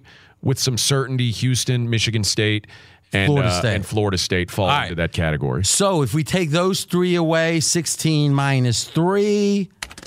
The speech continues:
Speaker 2: that's thirteen. We take away the Kansas schools, we're down to eleven teams.
Speaker 1: Can I drop one since they got to drop the Kansas schools? Can I drop one more?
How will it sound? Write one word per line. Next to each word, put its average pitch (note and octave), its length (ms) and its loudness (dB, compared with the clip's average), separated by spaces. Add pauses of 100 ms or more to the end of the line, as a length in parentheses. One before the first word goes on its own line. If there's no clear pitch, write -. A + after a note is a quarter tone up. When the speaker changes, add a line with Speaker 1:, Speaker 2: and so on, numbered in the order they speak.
(220)
Speaker 2:
that's C3 220 0
thirteen. F#3+ 960 0 (460)
We C#3+ 140 2
take E3 260 0
away D#3 180 2
the C3+ 80 0
Kansas F3 500 0
schools, D#3+ 440 0
we're F3 180 0
down F3 300 0
to D3+ 100 2
eleven E3+ 560 2
teams. D3+ 680 2
Speaker 1:
Can D3 120 2
I D3+ 80 2
drop E3 320 0
one E3+ 240 0
since C3+ 240 -2
they C#3 100 0
got C3+ 140 -2
to B2+ 60 -2
drop C3 240 -2
the A#2+ 60 0
Kansas C3 360 -2
schools? D3+ 320 -2
Can A#2+ 120 -2
I A2 80 0
drop B2 280 -2
one C3 100 0
more? B2+ 260 -2